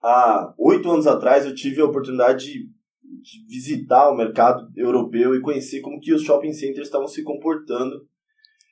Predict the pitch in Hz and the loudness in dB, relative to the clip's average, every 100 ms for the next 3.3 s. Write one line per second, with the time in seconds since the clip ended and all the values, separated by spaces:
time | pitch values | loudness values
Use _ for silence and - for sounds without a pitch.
0 | _ - 147 156 - - 151 151 143 156 | _ -6 2 2 2 0 2 4 4 2
1 | - 139 131 135 127 131 117 117 135 156 | 0 -6 -6 -6 -6 -4 -2 -2 0 -2
2 | 165 151 151 170 165 127 151 160 156 156 | -2 -4 0 0 0 -2 -6 -4 0 0
3 | 156 151 | 0 -6